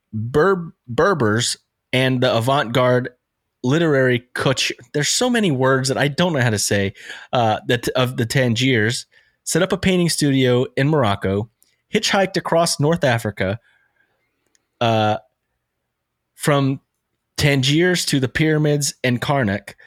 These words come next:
lived with tribal chiefs in Sudan, traveled with refugees to the Rann of Kutch in India and Pakistan, consulted for the International Medical Relief Organization in Vietnam, lived on a junk with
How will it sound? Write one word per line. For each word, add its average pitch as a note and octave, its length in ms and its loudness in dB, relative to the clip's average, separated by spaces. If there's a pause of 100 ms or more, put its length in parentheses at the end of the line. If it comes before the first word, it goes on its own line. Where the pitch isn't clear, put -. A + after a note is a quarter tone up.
(580)
lived G3 280 0
with F#3 180 0
tribal F#3 440 0
chiefs B2+ 420 -2
in B2 120 0
Sudan, A2 720 0
traveled G3+ 360 0
with F3+ 140 -2
refugees D3 720 0
to C#3 120 -2
the B2 200 0 (420)
Rann C3+ 400 2
of A#2+ 180 -2
Kutch B2 360 0
in A2+ 240 0 (200)
India A2 580 0 (300)
and D3+ 200 0
Pakistan, G#2 600 0
consulted G3+ 560 -2
for F#3+ 120 -2
the F3+ 140 -2
International F3 540 0
Medical F#3 380 0
Relief E3+ 320 0
Organization A#2+ 800 0 (460)
in B2 140 2
Vietnam, A#2 640 0 (320)
lived F3+ 280 0
on D#3+ 140 0
a C#3+ 180 -2 (460)
junk F3+ 500 0 (160)
with C#3 300 -2